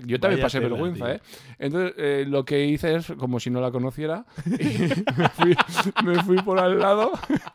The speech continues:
Speaker 1: El público, la gente de al lado
Speaker 2: ¿Pero
Speaker 1: decía
Speaker 2: cómo eres así?
Speaker 1: <laughs> No, que se levantó pronto. Y decía, la gente decía, yo escuché esto, esto es verdad, decía, "Ay,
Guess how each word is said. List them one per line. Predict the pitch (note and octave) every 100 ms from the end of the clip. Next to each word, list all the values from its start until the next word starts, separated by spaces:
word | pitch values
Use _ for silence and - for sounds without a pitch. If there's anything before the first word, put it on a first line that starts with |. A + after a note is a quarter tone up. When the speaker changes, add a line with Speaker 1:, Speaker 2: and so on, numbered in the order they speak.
| D#4+ - _ - _ - G#3 G#3 A3+ _ -
Speaker 1:
El | G#3 F3+
público, | D#3+ E3 E3+ G3 C#3
la | A#2+
gente | - A#2 E3
de | F#3+
al | C#3
lado | C3+ D3
Speaker 2:
¿Pero | D3
Speaker 1:
decía | D3
Speaker 2:
cómo | F3+ A3 -
eres | - B3+ -
así? | F#4+ - D4+ D#4+ -
Speaker 1:
<laughs> | - - - F#4+ - D#4+ - D#4+ - D#4 - - - - G#3+ G#3+ C#4+ _
No, | A3 A#3
que | E4
se | D4
levantó | E3 D3 D3+ F3
pronto. | F#3 G3 D3+ C3 E3 G3+ -
Y | G3+
decía, | G#3 F#3 C4 - - F3 -
la | F#3 D#3+
gente | E3+ E3+ F3
decía, | D3+ D3+
yo | D3
escuché | D3+ F3+ - D3
esto, | F3 D#3
esto | C#3 D3+
es | C#3
verdad, | C3+ B2
decía, | F#3 F3 -
"Ay, | E3